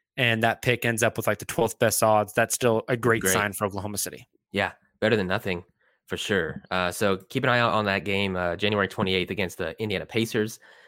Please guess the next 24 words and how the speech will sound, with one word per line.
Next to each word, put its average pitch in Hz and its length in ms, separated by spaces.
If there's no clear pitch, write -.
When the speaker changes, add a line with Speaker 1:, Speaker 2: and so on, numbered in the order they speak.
Speaker 2:
That's 120 200
a - 20
huge 117 240
one. 113 160
We 101 60
play 120 180
the 92 140
Blazers 101 760
right 107 180
after 101 220
that 107 180
on 87 200
the 90 80
thirty-first. 110 760
Uh, 92 480
other 123 160
big 120 180
ones, 110 400
let's 95 180
see, 87 460
play 113 160
the 90 80
Kings, 110 480
which 92 240